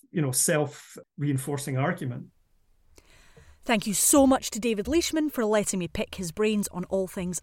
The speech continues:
Speaker 2: Irn-Bru. I have linked to some articles and his book, which are available online. If you want to check out my reading list for the series, then you can follow the link in the notes to the Scottishist's reading list on bookshop dot org.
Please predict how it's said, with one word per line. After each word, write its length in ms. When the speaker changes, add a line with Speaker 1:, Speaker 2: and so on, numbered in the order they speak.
Speaker 2:
Irn-Bru. 460
I 60
have 200
linked 380
to 120
some 220
articles 640
and 240
his 180
book, 440
which 320
are 320
available 640
online. 480
If 120
you 80
want 160
to 60
check 260
out 120
my 80
reading 420
list 340
for 320
the 100
series, 440
then 180
you 120
can 180
follow 400
the 100
link 320
in 200
the 80
notes 420
to 100
the 80
Scottishist's 800
reading 320
list 300
on 160
bookshop 600
dot 260
org. 340